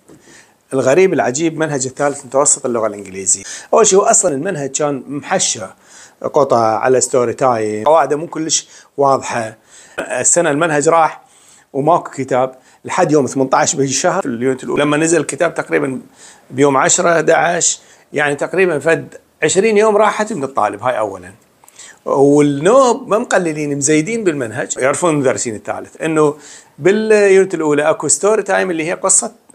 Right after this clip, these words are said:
قطعة الزبون المحظوظ كريم اسمه. باليونت الثانية جايبين لنا قطعة جديدة البطل مالها كرم، يعني هسه شنو ماكو أسماء إلا كريم وكرم؟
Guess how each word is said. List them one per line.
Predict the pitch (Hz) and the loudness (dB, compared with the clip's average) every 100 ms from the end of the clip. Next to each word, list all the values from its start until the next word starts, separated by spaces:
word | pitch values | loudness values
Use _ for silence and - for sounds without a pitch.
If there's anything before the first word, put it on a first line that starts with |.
| - | -4
قطعة | - 160 190 - | 0 2 0 -2
الزبون | 156 151 156 | -2 0 0
المحظوظ | 147 151 175 | 0 2 0
كريم | - 156 151 120 | 2 2 2 0
اسمه. | 98 - - _ _ _ _ - - _ - | -4 -6 -10 _ _ _ _ -20 -20 _ 0
باليونت | 233 285 277 247 | 4 6 4 4
الثانية | 196 - 156 151 | 0 0 0 2
جايبين | 147 165 247 | 2 4 4
لنا | 285 233 | 2 2
قطعة | 269 269 196 | 2 2 2
جديدة | 175 156 147 | 0 -2 -2
البطل | 156 156 175 208 | 0 2 4 2
مالها | 226 220 | 2 2
كرم، | 220 - 143 101 117 _ _ _ | 0 0 -2 -2 -8 _ _ _
يعني | 139 135 135 | -4 -4 -2
هسه | - | -2
شنو | 139 180 | -2 -2
ماكو | 139 175 - | 0 0 0
أسماء | 165 - 196 190 | 0 0 -2 -2
إلا | 160 170 | -2 -4
كريم | 165 185 202 | -2 -2 -4
وكرم؟ | 196 208 233 | -4 -4 -6